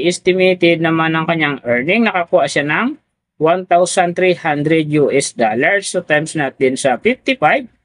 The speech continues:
mayroon siyang seventy-one thousand five hundred. So, yan naman mga lods, ang kanyang monthly average. And then, yung nababanggit ko rito or nakikita nyo is pawang estimated lamang yan.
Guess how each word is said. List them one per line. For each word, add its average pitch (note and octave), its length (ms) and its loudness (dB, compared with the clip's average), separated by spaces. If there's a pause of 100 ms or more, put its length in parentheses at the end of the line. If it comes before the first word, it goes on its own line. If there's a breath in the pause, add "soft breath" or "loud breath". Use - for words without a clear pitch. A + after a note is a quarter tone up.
(420)
mayroon G#3 320 0
siyang F3+ 240 0
seventy-one D3 720 2
thousand A#2+ 560 -2
five F#3 240 -2 (160)
hundred. A#2+ 480 -2 (1400)
So, D3 160 2
yan D#3+ 240 2
naman F3+ 240 4
mga G3+ 240 2
lods, B3 320 2
ang G#3+ 240 -2
kanyang F#3 640 0
monthly C#3 480 0
average. F3+ 800 -2
And A#2 240 -2
then, B3 400 0
yung E3 160 -2
nababanggit E3+ 640 0
ko C#3+ 160 0
rito C3 400 0
or A3 400 2
nakikita A#3 640 0
nyo G3+ 160 0
is E3 160 -2
pawang D3 400 0
estimated C#3 640 0
lamang A#2+ 400 0
yan. A3+ 140 2